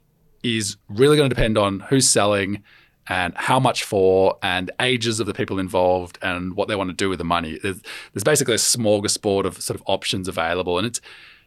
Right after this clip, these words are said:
for something that applies to so many businesses and small businesses and can be the,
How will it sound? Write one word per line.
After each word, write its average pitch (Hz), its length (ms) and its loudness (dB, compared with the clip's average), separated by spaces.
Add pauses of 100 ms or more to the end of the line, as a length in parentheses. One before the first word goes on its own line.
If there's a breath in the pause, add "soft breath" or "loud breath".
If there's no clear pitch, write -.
for 135 80 -4
something 180 380 4
that 143 100 2
applies 113 400 2
to 101 80 -6
so 117 340 2
many 110 300 0
businesses 104 880 -4
and 95 120 -8
small 107 400 0
businesses 92 640 -4
and 98 240 -8
can 101 220 -10
be 101 320 -6
the, - 160 -12